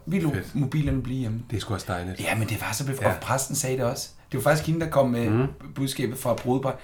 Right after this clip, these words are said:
Speaker 1: Og så var hun bare super god og gode salmer, og, jamen, altså, det spiller bare. Og så, så festen før,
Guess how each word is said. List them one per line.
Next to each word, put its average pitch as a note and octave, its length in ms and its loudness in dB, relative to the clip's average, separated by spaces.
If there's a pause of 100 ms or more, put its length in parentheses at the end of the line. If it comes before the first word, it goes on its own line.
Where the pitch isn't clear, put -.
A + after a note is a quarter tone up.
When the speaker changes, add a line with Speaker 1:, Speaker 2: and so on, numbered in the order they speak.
(380)
Speaker 1:
Og C3+ 100 4
så D3+ 100 2
var D3+ 80 0
hun D3 120 2
bare D3+ 160 6
super E3 300 0
god D#3 280 4
og A#2+ 360 4 (460)
gode D#3+ 320 6
salmer, D3 560 4
og, B2+ 360 4 (180)
jamen, - 300 -10
altså, G2 200 -12 (100)
det G2+ 140 -6
spiller A2+ 480 -4
bare. - 280 -6 (440)
Og - 60 0
så, - 100 4 (100)
så - 220 2
festen F3+ 420 0
før, C3 380 2